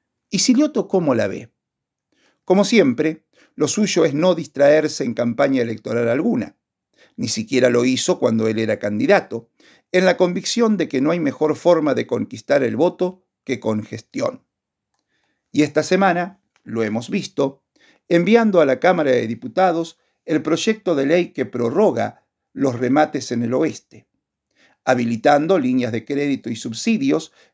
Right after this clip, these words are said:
que hagan de estímulo para las cooperativas de trabajo, licitando por más de mil ochocientos millones de pesos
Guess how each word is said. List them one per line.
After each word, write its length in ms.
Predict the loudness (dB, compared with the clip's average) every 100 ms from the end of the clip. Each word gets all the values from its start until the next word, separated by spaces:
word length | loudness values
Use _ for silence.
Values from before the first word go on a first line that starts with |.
| _
que 160 | 2 4
hagan 280 | 6 2 -4
de 80 | -6
estímulo 580 | -8 -6 -4 -2 -2
para 180 | 0 -2
las 160 | -4 -8
cooperativas 640 | -10 -8 -8 -6 -4 -2
de 100 | -4
trabajo, 580 | -2 2 2 0 -18 _ _ _ _ _ _ _
licitando 760 | -10 -6 -6 0 0 2 -2 -2
por 160 | -2
más 180 | -2 -2
de 100 | -2
mil 320 | -2 -2 -4 -6
ochocientos 680 | -8 -8 -6 -4 -4 -6
millones 420 | -8 -4 -2 -2 -4
de 100 | -4
pesos 480 | -4 -2 -2 -4